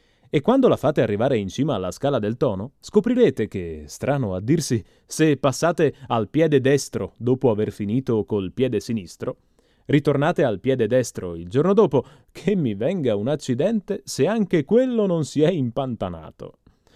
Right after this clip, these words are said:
Dice, Mm. E voi, beh, mi tocca rifare tutto da capo. Quello che state facendo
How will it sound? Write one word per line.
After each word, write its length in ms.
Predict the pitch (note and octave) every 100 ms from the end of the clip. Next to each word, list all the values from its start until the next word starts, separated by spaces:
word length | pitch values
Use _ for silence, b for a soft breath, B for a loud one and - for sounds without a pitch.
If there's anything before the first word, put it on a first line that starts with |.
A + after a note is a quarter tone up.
| B B A#2+ -
Dice, 580 | C#3+ C3+ B2 A#2 A2 - b b b _ G3
Mm. 880 | F#3 D3+ A#2+ G2 F#2 G2+ F#2 E2 D#2 C#2 B _ _ _
E 100 | G#2
voi, 600 | F2 E2+ E2+ E2 D#2 D#2
beh, 400 | D#2 E2+ D2+ D2 - _
mi 160 | F2+ E2+
tocca 300 | F2 - E2
rifare 400 | E2 - F2 -
tutto 240 | F2 F2
da 180 | E2+ -
capo. 500 | - D#2+ D#2 F2+ - _ _ _ _ _ _ _ _ _ _
Quello 240 | G3 A#3
che 120 | F3+ C3+
state 260 | D#3 -
facendo 520 | A#2 G#2+ C#3+ G#2+ G#2+